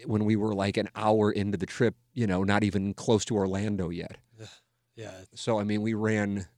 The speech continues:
Speaker 2: That's pretty
Speaker 1: good that
Speaker 2: good,
Speaker 1: he
Speaker 2: yeah.
Speaker 1: vomited in front of the University High School, which might be sending a message.
Speaker 2: Yeah.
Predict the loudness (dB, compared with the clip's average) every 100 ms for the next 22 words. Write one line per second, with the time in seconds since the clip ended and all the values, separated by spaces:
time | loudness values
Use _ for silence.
0 | -10 -4 4 8 8 6 4 4 4 6
1 | 6 4 2 -2 -4 -4 -4 -2 0 0
2 | -2 -2 -4 -4 -4 -4 -4 -8 -12 -10
3 | -8 -8 -8 -10 -10 -10 -10 -10 -10 -10
4 | -12